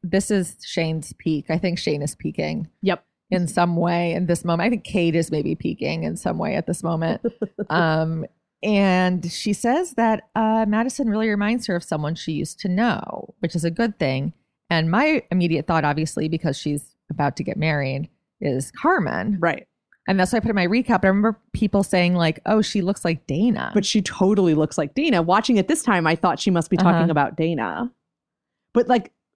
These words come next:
Speaker 2: thematically, it doesn't make sense.
Speaker 1: Right.
Speaker 2: But the girl does have a very similar bone structure of her face to
Speaker 1: Right.
Speaker 2: Dana. But then didn't this girl also play young Bette in a flashback?
Speaker 1: Yeah, I would be like, "Maybe it's from the Bette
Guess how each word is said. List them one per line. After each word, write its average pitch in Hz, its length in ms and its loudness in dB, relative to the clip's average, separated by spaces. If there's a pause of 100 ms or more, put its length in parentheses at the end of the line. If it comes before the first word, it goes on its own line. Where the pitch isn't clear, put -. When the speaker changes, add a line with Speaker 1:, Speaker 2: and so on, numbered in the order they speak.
(340)
Speaker 2:
thematically, 202 640 4
it - 80 -2
doesn't - 260 0
make 67 160 -12
sense. - 600 -8 (360)
Speaker 1:
Right. 180 360 -2
Speaker 2:
But 226 160 0
the 214 80 2
girl 220 240 4
does 190 240 2
have 175 180 2
a 170 60 4
very 151 240 4
similar 147 420 0
bone 143 240 0
structure - 480 -4
of 135 140 -4
her 127 160 -6
face - 320 -8
to - 160 -2
Speaker 1:
Right. 175 220 2
Speaker 2:
Dana. - 220 -2 (240)
But 254 120 0
then 311 140 4
didn't 294 180 4
this 285 120 4
girl 254 180 4
also 226 260 2
play 214 180 2
young 190 320 4
Bette 175 300 2
in 226 80 4
a 226 40 0
flashback? 233 420 2
Speaker 1:
Yeah, 226 100 8
I - 80 6
would 240 160 4
be 269 80 6
like, 247 160 4
"Maybe 285 580 4
it's - 180 -2
from 240 200 0
the 240 120 4
Bette 190 320 2